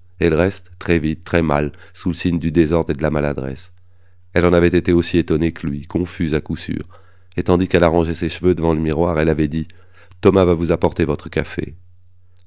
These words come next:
Thomas, c'était le boy. Pour Timar, ce n'était encore qu'un nègre, car il était trop nouveau en Afrique pour distinguer les Noirs les uns des autres.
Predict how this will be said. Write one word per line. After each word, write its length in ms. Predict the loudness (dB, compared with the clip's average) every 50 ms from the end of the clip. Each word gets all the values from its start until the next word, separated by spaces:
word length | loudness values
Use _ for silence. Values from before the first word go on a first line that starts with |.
| -20 -14
Thomas, 220 | -6 -4 -4 -2
c'était 260 | -2 -4 -4 -2 -4
le 80 | -4 -2
boy. 380 | -2 -4 -4 -4 -4 -8 -10 -14 -20 -20 -20 -20 -20 -20 -20 -20 -20 -10 -8
Pour 140 | -8 -6
Timar, 420 | -4 -4 -2 0 0 0 0 -4 -8 -14 -20 -18
ce 140 | -4 -4 -2
n'était 200 | -2 0 0 -2
encore 280 | 0 2 2 0 0
qu'un 200 | 2 0 0 0
nègre, 320 | 2 2 0 0 -2 -4 -10 -14 -20 -20 -12 -2
car 160 | 2 4 4
il 100 | 4 2
était 200 | 2 0 -2 -2
trop 200 | 2 2 4 4
nouveau 300 | 6 4 4 4 4 4
en 80 | 2
Afrique 320 | 2 0 0 -2 -4 -2 0
pour 140 | -2 -2 0
distinguer 420 | -2 -4 -2 -2 0 0 2 2
les 120 | 2 2
Noirs 220 | 2 2 2 2 2
les 160 | 2 0 0
uns 100 | -2 -2
des 220 | 0 -2 -2 -2
autres. 320 | -4 -4 -6 -8 -12 -18